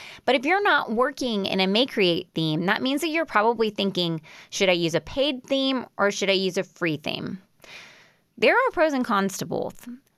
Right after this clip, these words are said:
I love myself some free stuff,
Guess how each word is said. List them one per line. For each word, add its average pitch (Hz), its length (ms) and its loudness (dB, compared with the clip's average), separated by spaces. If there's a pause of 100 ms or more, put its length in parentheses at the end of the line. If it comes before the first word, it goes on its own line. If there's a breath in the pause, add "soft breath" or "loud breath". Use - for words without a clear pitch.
(560)
I 285 460 2 (280)
love 214 360 2
myself 196 460 2
some 160 200 -2
free 156 200 -2
stuff, - 420 -2